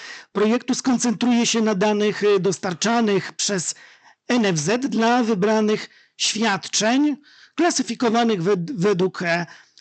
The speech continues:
kodów I C D dziesięć. Czyli będę mówił o tak naprawdę analizie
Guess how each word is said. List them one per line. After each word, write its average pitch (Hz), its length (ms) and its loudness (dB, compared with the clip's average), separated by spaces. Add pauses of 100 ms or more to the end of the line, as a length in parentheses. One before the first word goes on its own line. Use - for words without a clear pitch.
kodów 202 480 0 (540)
I 180 100 -4
C 202 160 -2
D 170 160 0
dziesięć. 170 500 -2
Czyli 226 220 -6
będę 220 300 0 (100)
mówił 240 520 0
o 214 200 -2
tak - 180 -6
naprawdę 226 380 0
analizie 220 640 2